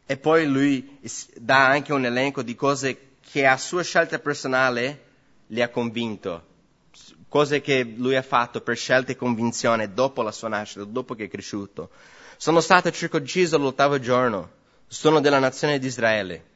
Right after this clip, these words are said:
della tribù di Beniamino, ebreo di ebrei,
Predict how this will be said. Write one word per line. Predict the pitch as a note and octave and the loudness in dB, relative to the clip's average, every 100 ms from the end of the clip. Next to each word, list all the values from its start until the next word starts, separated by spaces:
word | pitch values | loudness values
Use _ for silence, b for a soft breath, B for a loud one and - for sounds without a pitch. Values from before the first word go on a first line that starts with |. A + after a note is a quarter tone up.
| _ _ _ _ _ _ _ - - | _ _ _ _ _ _ _ -20 -20
della | - B2 B2 | -4 0 0
tribù | A#2 A#2 B2+ | -2 -4 -4
di | B2 | -2
Beniamino, | A#2+ A2+ G#2+ A2+ C3 D3 D#3+ - _ _ - | -2 0 -2 -2 -2 -2 -6 -12 _ _ -10
ebreo | G#2+ F#2+ C#3 E3 | -6 2 4 4
di | D#3 | 2
ebrei, | E3 B2 A2 A2 | -2 -2 -2 -4